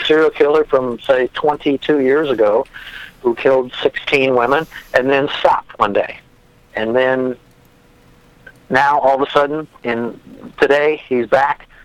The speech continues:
starting to kill again. And they think they know who it is, but they're not really certain it's the same guy anymore because he now has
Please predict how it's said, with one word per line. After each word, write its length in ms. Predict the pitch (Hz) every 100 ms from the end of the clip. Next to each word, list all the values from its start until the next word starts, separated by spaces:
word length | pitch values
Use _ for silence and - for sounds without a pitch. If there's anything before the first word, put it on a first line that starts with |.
| -
starting 300 | 143 135 123
to 80 |
kill 260 | 120 151 143
again. 360 | 135 127 127 139 - - - -
And 160 | 120
they 380 | 127 127 127 120 - -
think 240 | 190 214
they 180 | - 196
know 220 | 190 185
who 220 | 180 190 175
it 100 | 170
is, 340 | 180 185 175 -
but 140 | -
they're 140 | - 127
not 200 | 143 139
really 300 | 147 135 131 -
certain 460 | 180 180 185 185 180 - -
it's 180 | -
the 160 | - -
same 300 | 160 160 160
guy 280 | 156 156 190
anymore 380 | 180 151 139 156
because 540 | 151 - 147 143 139
he 120 | -
now 340 | 165 160 156 156
has 420 | - 143 139